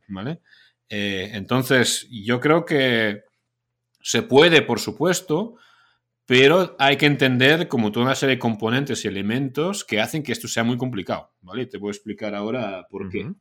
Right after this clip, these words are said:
Speaker 1: ¿vale? Mira, hablando de los abuelos, mientras tú estabas hablando, estaba pensando, quizás también esto ocurre porque,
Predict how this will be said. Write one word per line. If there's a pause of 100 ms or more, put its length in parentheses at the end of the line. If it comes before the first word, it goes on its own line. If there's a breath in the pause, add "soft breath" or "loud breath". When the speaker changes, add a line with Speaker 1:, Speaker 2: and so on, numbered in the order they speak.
(100)
Speaker 1:
¿vale? (300)
Mira,
hablando
de
los
abuelos, (540 soft breath)
mientras
tú
estabas
hablando,
estaba
pensando,
quizás
también
esto
ocurre
porque,